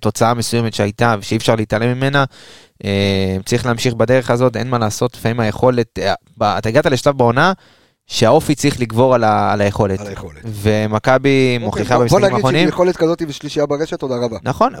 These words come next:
Speaker 1: והיה לך משחקים כאלה, כמו נוף הגליל, כמו הפועל ירושלים, שביכולת פחות טובה גם איבדת נקודות, ולבוא ולדעת גם ב-, במשחק פחות טוב ל-, להוכיח אופי, ול-, ובסופו של דבר
Speaker 2: אה,
Speaker 1: להוציא
Speaker 2: אנחנו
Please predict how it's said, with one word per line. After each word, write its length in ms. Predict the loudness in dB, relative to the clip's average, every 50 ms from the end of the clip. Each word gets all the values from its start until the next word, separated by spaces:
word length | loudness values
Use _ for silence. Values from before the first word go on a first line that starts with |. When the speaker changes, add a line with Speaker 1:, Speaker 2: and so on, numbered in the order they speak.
| 0
Speaker 1:
והיה 180 | 2 4 4 4
לך 80 | 2
משחקים 440 | 2 0 0 0 0 0 0 -2 -2
כאלה, 240 | 0 2 2 2 2
כמו 140 | 0 -2 -2
נוף 180 | -2 0 0
הגליל, 200 | 0 2 2 0
כמו 140 | 0 0 0
הפועל 180 | 0 2 2 2
ירושלים, 380 | 2 0 0 0 0 0 0
שביכולת 400 | 0 0 0 0 2 2 0 0 0
פחות 200 | 0 0 2 2
טובה 160 | 2 2 2
גם 180 | 2 2 0 0
איבדת 260 | 0 0 2 2 2
נקודות, 640 | 0 0 0 0 0 2 4 4 4 4 2 -2 -4
ולבוא 260 | 0 2 2 2 2 2
ולדעת 420 | 2 2 2 4 2 2 2 2
גם 260 | 0 0 0 0 2
ב-, 60 | 4 4 6 6 6 6 4 4 2 2 2
במשחק 380 | 0 0 -2 -2 -2 -4 -2 -2
פחות 300 | -2 0 0 0 0 2
טוב 180 | 0 0 0
ל-, 240 | 0 0 0 0 0
להוכיח 380 | -2 -2 -4 -2 -2 -2 0 0
אופי, 280 | 0 0 -2 -4 -8 -6
ול-, 100 | -6 -8 -10 -10 -12 -14 -16 -20 -20 -18 -14 -12
ובסופו 240 | -6 -2 -2 0
של 60 | 2 2
דבר 120 | 2 4
Speaker 2:
אה, 40 | 4
Speaker 1:
להוציא 160 | 4 2 2
Speaker 2:
אנחנו 60 | 0